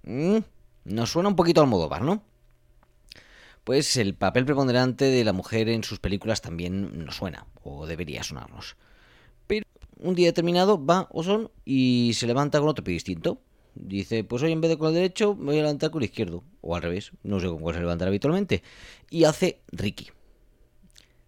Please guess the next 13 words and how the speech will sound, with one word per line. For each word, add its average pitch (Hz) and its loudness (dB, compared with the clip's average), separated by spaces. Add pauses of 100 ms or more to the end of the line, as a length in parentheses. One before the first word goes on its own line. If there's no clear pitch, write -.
(340)
Personalmente, 208 -2
los 95 -2
artistas 131 -4
incoherentes 113 -2
que - -8
un 95 0
día 101 2
dicen 101 0
una 107 0
cosa 82 -6
y 90 -2
otro 107 0
otra, 143 -2